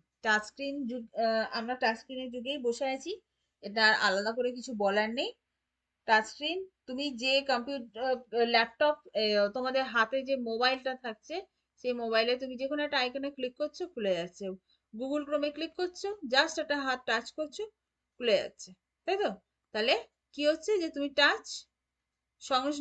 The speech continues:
যেই করছো সঙ্গে সঙ্গে তোমাকে তোমার করেসপন্ডিং ইনফরমেশনটা তোমাকেই দিয়ে দিচ্ছে। তাহলে এই হচ্ছে ইনপুট ডিভাইস। তাহলে এটা একটা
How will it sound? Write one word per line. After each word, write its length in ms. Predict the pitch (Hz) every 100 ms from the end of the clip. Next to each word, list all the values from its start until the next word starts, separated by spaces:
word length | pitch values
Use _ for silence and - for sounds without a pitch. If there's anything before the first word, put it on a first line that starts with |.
| 226
যেই 160 | 262 330
করছো 300 | 349 359 427
সঙ্গে 300 | 415 277 254
সঙ্গে 240 | 277 302 392
তোমাকে 380 | 302 254 254 302
তোমার 240 | 269 269 285
করেসপন্ডিং 500 | 208 214 - 254 285
ইনফরমেশনটা 640 | 226 220 220 214 269 285 370 254
তোমাকেই 440 | 240 269 381 403
দিয়ে 220 | 240 202 180
দিচ্ছে। 240 | - 143 - _ _ _ -
তাহলে 160 | 202 -
এই 200 | - 277 294
হচ্ছে 280 | 254 240 339 440 _ _ _ _ _ _ _ _ _ _ _ _
ইনপুট 280 | 254 254 285
ডিভাইস। 400 | 220 196 160 160 - - _ _ _
তাহলে 200 | - 220
এটা 140 | 208 240
একটা 160 | 240